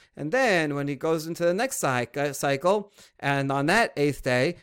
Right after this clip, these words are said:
he'll have to bring another set of korbanot, and if he becomes tameh on that eighth day, oh, then he's gonna have to wait yet another cycle, and that day he'll bring, have to bring three sets of korbanot. So you see, according to the B, it can't work. Can't be on the seventh day 'cause he didn't start counting a new cycle. It can't be on the eighth day because then he's already liable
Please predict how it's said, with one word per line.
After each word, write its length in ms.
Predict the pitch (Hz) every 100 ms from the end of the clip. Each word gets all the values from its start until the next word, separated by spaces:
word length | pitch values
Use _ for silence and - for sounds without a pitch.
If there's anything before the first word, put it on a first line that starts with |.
| -
he'll 100 | 151
have 100 | 156
to 100 | 170
bring 260 | 160 180
another 420 | 202 214 220 269 269
set 200 | - 143
of 120 | 135
korbanot, 520 | 147 127 131 123 110
and 140 | - 208
if 100 | 196
he 100 | 175
becomes 380 | 156 170 160 -
tameh 300 | 160 160 151
on 100 | 151
that 220 | 156 143
eighth 220 | 170 156
day, 340 | 190 208 262 240 - -
oh, 260 | - 175 185
then 440 | 170 247 190 220 -
he's 200 | 170 160
gonna 180 | 190 175
have 140 | 170
to 80 | 175
wait 180 | 165 165
yet 200 | 165 160
another 380 | 151 139 143
cycle, 560 | 147 160 160 151 208 220 -
and 160 | 185 175
that 180 | 180 175
day 80 |
he'll 120 | 190 208
bring, 160 | 214
have 100 | 220
to 100 | 208
bring 180 | 233 247
three 260 | - 262 269
sets 280 | 247 202
of 120 | 165 143
korbanot. 480 | 151 143 139 113
So 100 | -
you 60 | 151
see, 340 | 143 233 180 - _ - - -
according 280 | - 165 165
to 100 | 185
the 80 |
B, 140 | 185 233
it 160 | 175
can't 180 | - 160
work. 160 | 139 113
Can't 160 | 143
be 80 | 135
on 100 | 151
the 60 | 156
seventh 320 | - 226 202
day 140 | 165
'cause 180 | 143 123
he 80 | 123
didn't 140 | 147
start 180 | - 143
counting 300 | 156 151 170
a 40 | 185
new 100 | 196
cycle. 360 | 240 226 180
It 60 | 151
can't 180 | 160 165
be 80 |
on 120 | 175 185
the 100 | 220
eighth 180 | 262
day 120 | 175 147
because 320 | 151 156 151
then 120 | 160
he's 140 | 156
already 240 | 160 160 175
liable 520 | 226 233 160 151 147